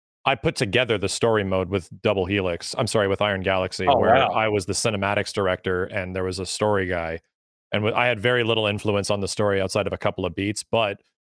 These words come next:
Speaker 1: we had multiple cutscenes that played out machinima style throughout the game, um, 'cause we had very little budget,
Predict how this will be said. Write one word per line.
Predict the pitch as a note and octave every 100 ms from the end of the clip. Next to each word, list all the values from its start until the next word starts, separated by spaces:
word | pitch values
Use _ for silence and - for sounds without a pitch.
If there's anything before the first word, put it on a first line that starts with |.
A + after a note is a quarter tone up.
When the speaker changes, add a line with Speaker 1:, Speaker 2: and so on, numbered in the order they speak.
| _ _
Speaker 1:
we | A#2
had | G#2+ G#2+
multiple | G2+ A2 C3 C3 A2 G#2+
cutscenes | A2+ G#2+ - G2+ F#2 F2+ - -
that | G#2
played | - A2
out | G#2 G2
machinima | A2 - A2 G2+
style | F#2+ G#2+ F#2+ F#2 F#2 -
throughout | - A2+ G#2
the | G#2+
game, | G2 G#2 F#2+ F#2 F2 _ _ -
um, | F2 E2+ E2+
'cause | G#2+
we | G2+
had | F2+
very | D3+
little | D3+ C3
budget, | D#3+ G#2 G2+